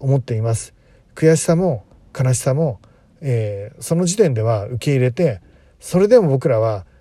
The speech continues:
前を向いて上がろうっていう、えー、方向を、ま、下ではなく上に行こうってした時に人生は切り開かれるんじゃないかなと思ってます。今僕も、えー、ある意味ではうまくいかないことばっかりです。えーと、皆さんには、えーと、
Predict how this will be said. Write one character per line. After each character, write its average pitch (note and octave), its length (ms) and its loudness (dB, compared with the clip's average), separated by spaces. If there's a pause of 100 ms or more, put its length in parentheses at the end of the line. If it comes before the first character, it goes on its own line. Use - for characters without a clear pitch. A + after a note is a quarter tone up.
(140)
前 D3 260 4
を A#2 40 0
向 A2 140 -2
い A2+ 60 -2
て C3 120 -4
上 A2+ 100 0
が B2 120 2
ろ D3 120 2
う - 20 0
っ A#2+ 40 -4
て G#2+ 200 -12
い F#2+ 180 -10
う、 F2+ 80 -18 (440)
え B2+ 180 -2
ー、 A#2+ 40 -2
方 D3+ 240 4
向 E3 160 4
を、 D#3 40 4
ま、 D3+ 320 0
下 E3 240 0
で E3 80 4
は D3 80 4
な A2+ 120 0
く G#2 180 -10 (320)
上 F3 160 0
に F#3 160 0
行 - 20 -6
こ G#3 160 4
う - 20 0
っ - 20 -6
て C#3 120 -8
し - 60 -8
た E3+ 100 -4
時 E3+ 200 -4
に F#3 240 -4 (320)
人 D3+ 220 -2
生 C3+ 100 -2
は A#2+ 120 2
切 C3 260 -2
り C#3+ 80 0
開 D3+ 120 4
か D#3 140 2
れ E3+ 100 4
る F3+ 140 2
ん C3 40 -2
じ A2+ 80 -2
ゃ G#2+ 40 -6
な A2 80 -6
い G#2+ 40 -4
か B2 100 -4
な C3+ 120 -2
と C3 120 -6
思 A2 100 -6
っ - 20 -10
て A2 60 -10
ま G2 100 -10
す。 - 140 -16 (380)
今 F3 200 4
僕 C#3 240 -2
も、 E3 340 -2
え A2 500 -6
ー、 D#3+ 40 -6
あ F3 60 2
る F#3 80 2
意 - 40 0
味 C#3+ 100 0
で E3 60 4
は D#3+ 100 4
う D3 80 -4
ま D#3+ 120 2
く A#2+ 80 -6
い A2+ 60 -6
か B2+ 100 -2
な A#2+ 80 -2
い A#2 60 -2
こ - 100 -8
と A2+ 220 -2
ば A2 200 -4
っ - 20 -4
か - 200 -4
り A2+ 60 -2
で G2+ 100 -6
す。 - 160 -12 (340)
え C#3 80 -2
ー - 40 0
と、 C#3+ 100 2
皆 D#3 220 2
さ D3 100 2
ん B2+ 220 -2
に C#3+ 120 0
は、 A2+ 280 0
え A2+ 160 -6
ー G#2 40 -4
と、 A2+ 140 -10